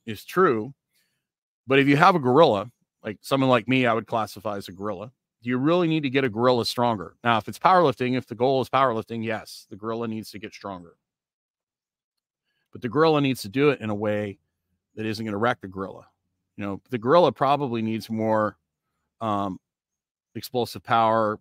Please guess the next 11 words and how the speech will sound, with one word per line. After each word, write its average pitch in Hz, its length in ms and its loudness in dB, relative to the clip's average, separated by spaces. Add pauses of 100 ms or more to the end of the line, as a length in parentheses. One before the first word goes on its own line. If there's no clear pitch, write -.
bouncy 117 380 -4
kind 101 200 -6
of 95 80 -10
stuff, 101 340 -6
as 98 100 -12
opposed 107 360 -6
to 98 80 -16
just 90 160 -16
raw 110 240 -2
power, 98 420 -14 (180)
right? 98 300 -14